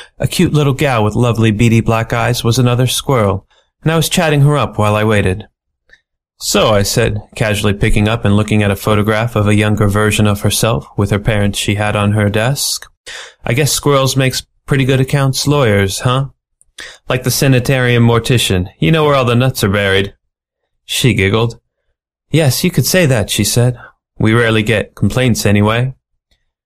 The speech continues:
"What's your name, doll?" "Samantha Squirrel," she said. Then, ticking her head in the general direction of her employer's office, she added,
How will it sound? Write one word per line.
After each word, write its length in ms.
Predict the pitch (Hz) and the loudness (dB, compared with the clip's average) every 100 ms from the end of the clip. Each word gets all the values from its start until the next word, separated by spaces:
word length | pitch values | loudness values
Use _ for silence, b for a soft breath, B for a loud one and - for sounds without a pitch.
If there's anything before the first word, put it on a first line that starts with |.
| _ | _
"What's 220 | - 147 | -4 0
your 100 | 170 | 2
name, 300 | 180 170 107 | 2 2 2
doll?" 480 | 101 110 131 143 - _ _ _ _ _ - b b b | 2 0 0 -4 -8 _ _ _ _ _ -20 b b b
"Samantha 500 | - - 135 143 147 | -4 2 4 4 2
Squirrel," 460 | 143 - 160 127 101 | 2 0 0 2 0
she 180 | 95 107 | 0 -2
said. 480 | - 120 110 117 120 b b b _ _ _ _ _ _ | 0 0 2 0 -4 b b b _ _ _ _ _ _
Then, 340 | 110 98 101 - | -2 0 -2 -2
ticking 300 | 143 131 113 | -2 2 2
her 120 | 110 | 2
head 160 | 107 107 | 2 0
in 80 | 101 | 2
the 200 | 101 104 | 2 2
general 220 | 107 98 | 0 0
direction 420 | 95 104 107 - | 0 -2 -2 -2
of 140 | 107 98 | -2 0
her 160 | 110 | 0
employer's 500 | 101 95 107 104 101 | 0 0 0 2 2
office, 480 | 107 117 113 101 - | 0 0 0 -2 -4
she 220 | - - 107 | -6 0 0
added, 400 | 104 104 104 | 0 -2 -4